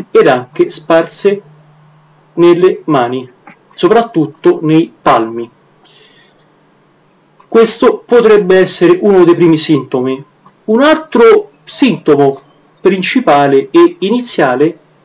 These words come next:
è rappresentato dalla febbre.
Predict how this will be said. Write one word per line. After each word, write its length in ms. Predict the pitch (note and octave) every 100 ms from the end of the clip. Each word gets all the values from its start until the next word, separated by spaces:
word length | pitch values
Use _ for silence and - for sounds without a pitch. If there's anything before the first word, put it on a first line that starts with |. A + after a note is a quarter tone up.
| _
è 140 | B3+
rappresentato 1080 | G3+ F3+ A3+ A3 C#4+ C4+ D3 B2 B2 D#3+ - _ _ _ _ _ _ _ _
dalla 480 | F3+ A3 A#3 A#3+ A#3+
febbre. 600 | - F3 B2 B2 B2 A#2+